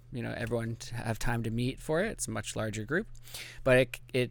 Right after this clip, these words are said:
uh, has all the video, the whole video team. You can sit down with us for a couple hours and learn, uh, exactly what they did to put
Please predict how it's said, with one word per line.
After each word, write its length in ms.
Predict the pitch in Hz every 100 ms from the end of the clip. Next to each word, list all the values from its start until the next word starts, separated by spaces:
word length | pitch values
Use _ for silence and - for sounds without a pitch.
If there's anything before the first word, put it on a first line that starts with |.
| - 131
uh, 160 | 113
has 360 | 113 120 110 104
all 320 | 135 127 123
the 100 | 117
video, 480 | 110 120 117 113 110
the 120 | -
whole 180 | - 185
video 320 | 170 156 131
team. 360 | 123 - 113 107
You 80 | 110
can 140 | 120
sit 260 | 117 143 -
down 220 | 123 123
with 140 | 120
us 260 | 117 117 -
for 480 | - 120 110 107 110
a 40 | -
couple 280 | 147 165
hours 500 | 123 160 151 120 107
and 320 | - 117 110 113
learn, 460 | 120 120 117 113 - - - - -
uh, 280 | 110 107 107
exactly 500 | 104 123 127 - 120
what 200 | 113 -
they 100 | 110
did 320 | 117 120 104
to 120 | 104 - - -
put 180 | -